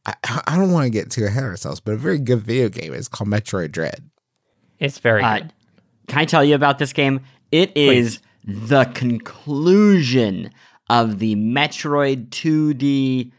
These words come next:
Speaker 3: story saga. Samus Aran, who we met around when I was born on the N E S, has battled her way through the Game Boy Advance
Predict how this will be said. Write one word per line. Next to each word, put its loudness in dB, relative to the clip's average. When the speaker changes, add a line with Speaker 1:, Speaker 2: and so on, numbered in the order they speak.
Speaker 3:
story 0
saga. 0
Samus -6
Aran, -2
who -6
we -2
met -4
around 0
when -2
I 0
was -4
born 0
on -4
the -6
N -6
E -2
S, -4
has -6
battled 2
her -2
way 0
through -6
the -12
Game -6
Boy 2
Advance -4